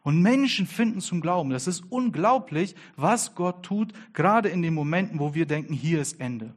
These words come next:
Oder ein ganz anderes Beispiel. Ähm, gerade vor ein paar Wochen ist die Ilona Löwen verstorben. Sie hatte eine schwere Krebserkrankung. Es ist die Frau, ähm, eines, äh, Fußballprofis, der sich auch zum christlichen Glauben bekannt, e-, äh, bekannt hat, Eduard Löwen.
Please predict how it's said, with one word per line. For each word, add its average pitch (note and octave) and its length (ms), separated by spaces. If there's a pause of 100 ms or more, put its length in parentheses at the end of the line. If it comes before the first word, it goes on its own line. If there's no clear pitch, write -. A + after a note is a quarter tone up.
(340)
Oder G3 200
ein D#3+ 140
ganz G#3+ 240
anderes D3 420
Beispiel. C3+ 540 (1160)
Ähm, D3 460 (100)
gerade E3+ 320
vor E3 200
ein D#3+ 120
paar C3 200
Wochen D#3+ 240
ist C#3 200
die C#3 120
Ilona D#3 400
Löwen F3+ 440 (160)
verstorben. D#3+ 600
Sie C3 120
hatte C3+ 160
eine C3+ 200
schwere G3+ 420
Krebserkrankung. A#2+ 1000 (220)
Es - 120
ist C3+ 400
die C#3+ 80
Frau, F#3 480 (300)
ähm, C#3 320
eines, C3 440
äh, B2 160
Fußballprofis, F3 800
der B2+ 200
sich B2 180
auch G#3+ 100
zum F#3 160
christlichen D3 400
Glauben D3 320
bekannt, E3 460 (240)
e-, D#3 220
äh, C#3+ 200
bekannt D#3 400
hat, D#3 160
Eduard D3 360
Löwen. F#3 440